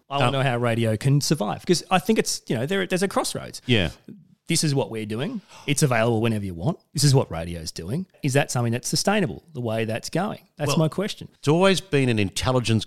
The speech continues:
Speaker 2: gathering, uh, expedition or for radio p-, programmers to, to put formats together and to make them succeed. Uh, you know, like, it's always been quite a, a complex journey. And I think it's often reflective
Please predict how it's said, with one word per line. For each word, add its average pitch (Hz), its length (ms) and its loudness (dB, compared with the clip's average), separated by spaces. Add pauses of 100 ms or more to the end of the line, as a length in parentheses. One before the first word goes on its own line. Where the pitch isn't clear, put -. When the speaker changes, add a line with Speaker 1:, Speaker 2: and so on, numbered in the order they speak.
(120)
Speaker 2:
gathering, 95 640 0
uh, 80 880 0 (220)
expedition 101 720 0
or 85 200 2
for 113 180 2
radio 95 380 4
p-, 82 60 -10 (320)
programmers 90 480 2
to, 95 160 2
to 92 260 0
put - 240 2
formats 98 320 0
together 87 300 0
and 82 80 2
to 80 60 0
make 85 180 0
them 87 100 0
succeed. 90 420 0
Uh, 87 140 -2 (380)
you 113 80 0
know, 95 100 2
like, 90 140 2
it's 98 160 0
always 120 160 4
been 104 160 2
quite 101 260 0
a, 82 380 2
a 80 60 -2
complex - 420 -2
journey. 98 500 2 (500)
And 104 140 0
I 98 120 2
think - 500 0 (180)
it's 110 160 0 (100)
often 131 380 4
reflective 101 720 2